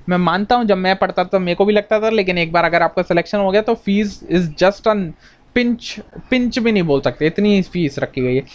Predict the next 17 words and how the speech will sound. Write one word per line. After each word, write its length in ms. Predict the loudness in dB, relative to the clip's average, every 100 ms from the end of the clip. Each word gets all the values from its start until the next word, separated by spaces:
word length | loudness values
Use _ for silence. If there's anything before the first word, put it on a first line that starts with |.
| -18 -2
और 100 | 0
ये 120 | 2
फीस 300 | 0 -2 -2
हमारी 380 | -2 2 0 0
नहीं 200 | -2 0
है 100 | 0
क्योंकि 240 | 0 0 2
जो 140 | 2
already 300 | 4 2 0
selected 320 | 0 0 0
है 120 | -4
उनको 220 | -2 0 -2
हम 80 |
फीस 280 | 0 -6 -4
नहीं 140 | -4 0
दे 100 | 0
सकते। 380 | -2 -2 -4